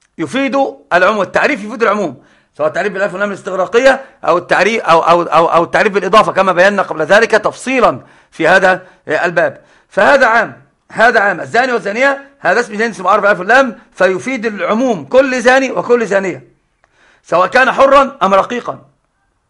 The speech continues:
يبقى إذن هو على العموم، صحيح أم لا؟ سواء كانت الزانية حرة أم، أم أمة، فهذا جاء على العموم. جاءت آية أخرى تعم-، تخصص هذا العموم،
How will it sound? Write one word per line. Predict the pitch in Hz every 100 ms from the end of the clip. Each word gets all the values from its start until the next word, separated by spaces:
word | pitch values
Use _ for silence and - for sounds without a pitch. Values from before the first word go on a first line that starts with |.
| _ _ -
يبقى | 127 185
إذن | 202
هو | 190 254 247 - _ -
على | 170 247
العموم، | 226 240 214 139 - _ _ _
صحيح | 151 233 -
أم | 185
لا؟ | 196 180 - _ _
سواء | - 151
كانت | - 233 240 208
الزانية | 175 233 247
حرة | - 240 254 277 220 - _ _ 202
أم، | 233 220 -
أم | 175 185 202
أمة، | 233 262 160 113 _ _
فهذا | - 175 233 208
جاء | 240
على | 214 190
العموم. | 165 175 127 - _ _ _ _ _ _ _ _ _ _ _ _ _ _ _
جاءت | 139 277 269 233
آية | 226 226 269 262 -
أخرى | 240 240 214 254 240
تعم-، | 202 202 233
تخصص | 135 175 240 226 -
هذا | 220 202
العموم، | 165 196 269 277